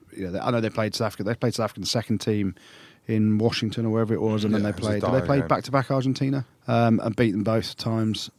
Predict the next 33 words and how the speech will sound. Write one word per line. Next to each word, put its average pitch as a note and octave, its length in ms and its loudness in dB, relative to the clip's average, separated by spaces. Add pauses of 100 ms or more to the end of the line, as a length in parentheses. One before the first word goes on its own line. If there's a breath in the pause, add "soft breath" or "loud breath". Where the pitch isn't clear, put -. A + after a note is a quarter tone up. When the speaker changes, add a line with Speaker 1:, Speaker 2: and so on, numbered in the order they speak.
(140)
Speaker 1:
But B2 140 0
we've C3 120 2
gone A#2 140 0
to - 140 -6
South A2+ 140 0
Africa G2+ 280 -2
when G2+ 360 0 (560 soft breath)
playing C#3+ 200 6
South B2+ 140 2
Africa A#2 200 -2
in G#2+ 100 0
South A2 240 -2
Africa - 140 -6
at, G2+ 220 0 (320)
uh, F#2+ 260 -6
altitude. F2+ 640 -8 (180)
And A#2 80 -4
again, G#2+ 320 0 (160)
Eddie G#2+ 160 -2
Jones, G2+ 240 -2
that's - 180 -8
where G#2 80 -6
he's F#2 100 -6
made F#2+ 160 -8
the - 60 -14
mistake G2+ 440 -8
of, F2 120 -10
of G2 160 -10
not G#2 140 -8
training G2+ 300 -4
at F#2 60 -8
altitude. F#2 480 -8
But G#2+ 240 -4